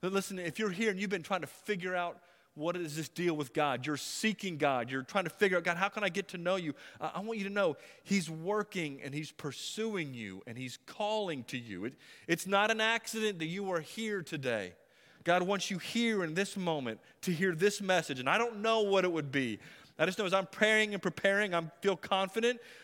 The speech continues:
that God's working in your heart in a way that I can't see or know, and I don't want to manipulate. And if you've been running from God or you're trying to figure out what he is, I want you to know he's working and he's pursuing you. Don't just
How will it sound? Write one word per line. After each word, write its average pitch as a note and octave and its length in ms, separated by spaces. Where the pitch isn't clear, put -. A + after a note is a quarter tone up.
that E3+ 100
God's F3+ 260
working G3 360
in F#3 120
your G3 120
heart F#3+ 300
in E3 60
a D#3+ 40
way F3 220
that D#3+ 160
I F3 100
can't E3+ 300
see A#3 460
or E3 200
know, F#3 400
and D#3+ 80
I F3 60
don't F#3+ 220
want G3+ 140
to F#3+ 60
manipulate. F3 760
And D#3 100
if D#3+ 80
you've G#3 100
been F#3 300
running G3+ 380
from F3 240
God D3 320
or - 20
you're C#3+ 80
trying F3+ 240
to D#3+ 60
figure G#3 420
out F#3 100
what F3+ 140
he F#3+ 140
is, E3+ 100
I E3+ 60
want F#3+ 180
you F#3 60
to F3+ 80
know F3+ 320
he's E3+ 240
working F#3 540
and D3+ 100
he's D#3+ 160
pursuing G#3+ 640
you. D3+ 120
Don't D#3 380
just A#3 200